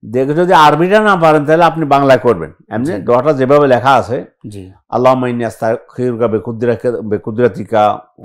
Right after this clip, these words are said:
Speaker 1: ওয়া আস্তাগদিরুকা বিইলমিকাল", এ-, এভাবে যেভাবে দোয়াটা
Speaker 2: যেভাবে
Speaker 1: আছে,
Speaker 2: আছে দোয়া মাসনুন
Speaker 1: মাসনুন
Speaker 2: বইগুলিতে পাবেন।
Speaker 1: বইগুলোতে পাবেন। হেসনুল মুসলিমে পাবেন। এটা
Speaker 2: জি।
Speaker 1: অস-,
Speaker 2: অথেন্টিক।
Speaker 1: আমেরিকাতে পাওয়া অথেন্টিক বই।
Speaker 2: জি।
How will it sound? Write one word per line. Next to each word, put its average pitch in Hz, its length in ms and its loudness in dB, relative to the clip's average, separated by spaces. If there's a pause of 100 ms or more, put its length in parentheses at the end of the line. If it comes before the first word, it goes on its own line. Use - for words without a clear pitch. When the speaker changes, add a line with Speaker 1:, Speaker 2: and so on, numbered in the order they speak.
(320)
Speaker 1:
ওয়া 98 180 -2
আস্তাগদিরুকা 110 680 -4
বিইলমিকাল", 107 580 -2 (100)
এ-, 117 180 -4
এভাবে 123 360 0
যেভাবে 113 320 2
দোয়াটা 110 200 2
Speaker 2:
যেভাবে 185 300 0
Speaker 1:
আছে, 185 240 0
Speaker 2:
আছে 185 100 -6
দোয়া 165 280 -2
মাসনুন 139 60 -12
Speaker 1:
মাসনুন 147 800 -10
Speaker 2:
বইগুলিতে 160 480 -2
পাবেন। 160 240 4
Speaker 1:
বইগুলোতে 156 260 4
পাবেন। 90 140 -4 (560)
হেসনুল 160 360 2
মুসলিমে 143 400 -4
পাবেন। 95 240 -2
এটা 127 260 -2
Speaker 2:
জি। - 120 -6
Speaker 1:
অস-, - 380 -10
Speaker 2:
অথেন্টিক। 160 260 0
Speaker 1:
আমেরিকাতে 147 340 2
পাওয়া 107 200 0
অথেন্টিক 117 560 -4
বই। 85 300 -6
Speaker 2:
জি। 101 140 -16